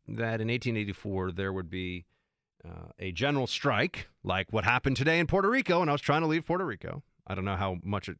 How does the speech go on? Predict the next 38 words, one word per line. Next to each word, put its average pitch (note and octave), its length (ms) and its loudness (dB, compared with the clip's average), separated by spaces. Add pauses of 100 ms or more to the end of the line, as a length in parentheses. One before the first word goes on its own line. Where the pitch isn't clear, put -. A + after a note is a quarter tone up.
(160)
uh, F2+ 140 -2
how G2 80 -4
much G2 180 -8
of F#2 80 -16
it F#2 60 -12
actually F2+ 220 -12
came F#2 180 -8
together, G2+ 300 -2
other G2+ 100 -2
than F2+ 100 -4
they F2 120 -2
did A2 160 -4
block G2 260 -4
the F#2+ 120 -4
airport G#2 340 -2
road. E2+ 260 -4
Fortunately, F2+ 400 -4
I'd - 20 -2
already E2 140 -4
gotten F2 240 -10
through. - 260 -14 (1120)
Um, C2+ 400 -12
but F2 480 -6
there G2 160 0
were G2+ 120 -2
some A2+ 120 -2
striking E3 440 2
workers D3 580 0
in B2 80 0
Chicago A2 480 2
in A2 80 2
eighteen G#2 220 0
eighty-four F#2+ 480 -2
that F#2+ 160 -4
gathered C#3 580 2
near B2+ 320 2
the A#2 200 -2
McCormick C3 640 0